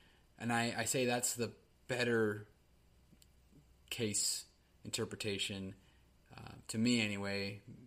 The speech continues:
uh, because the other one would be, if it doesn't affect me,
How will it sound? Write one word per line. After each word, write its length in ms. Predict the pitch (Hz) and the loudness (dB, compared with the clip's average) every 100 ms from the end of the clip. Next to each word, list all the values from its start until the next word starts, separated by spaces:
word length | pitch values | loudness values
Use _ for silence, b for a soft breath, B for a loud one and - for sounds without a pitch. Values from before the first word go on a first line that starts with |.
| - _ - | -20 _ -12
uh, 220 | 107 104 | -8 -8
because 300 | 101 104 110 | -8 -4 -2
the 160 | 98 110 | 2 4
other 180 | 123 123 | 4 4
one 280 | 113 110 107 | 4 2 0
would 160 | 101 | -2
be, 480 | 101 104 101 101 104 b b b b - _ _ _ - | -2 -2 -2 -4 -6 b b b b -20 _ _ _ -20
if 120 | - | -8
it 60 | 113 | 0
doesn't 240 | 127 123 | 2 2
affect 320 | 117 123 120 | 2 2 2
me, 260 | 120 120 | 2 2